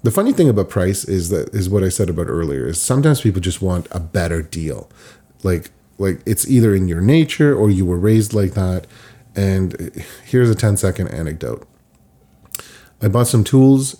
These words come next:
Uh, it came with a free tool that I will never use. And so this tool retails for a hundred dollars plus taxes. And I put it up on Facebook Marketplace for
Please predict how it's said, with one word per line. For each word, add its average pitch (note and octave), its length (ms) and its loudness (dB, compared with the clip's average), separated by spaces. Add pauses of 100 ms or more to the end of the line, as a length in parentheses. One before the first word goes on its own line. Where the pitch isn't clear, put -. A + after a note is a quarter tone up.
(100)
Uh, F#2+ 340 2
it F#2 120 -6
came A#2 260 2
with G#2 120 2
a F#2 60 -2
free G2+ 420 -2
tool - 480 -6 (340)
that F#2 240 -2
I F#2 120 -2
will F#2 160 0
never E2+ 240 -4
use. C#2+ 460 -8 (480)
And F2 480 -4
so F#2 280 0
this G2 220 0
tool G#2+ 280 2
retails F#2 460 -2
for D#2+ 220 -6
a D#2 60 -6
hundred D#2+ 340 -6
dollars D2+ 340 -6
plus - 220 -12
taxes. D#2 640 -8 (380)
And E2+ 120 -4
I F2+ 60 -4
put A2 260 2
it G#2 100 4
up F2+ 240 -2
on E2+ 160 -2
Facebook F2 460 -6
Marketplace F2+ 680 -6
for - 300 -8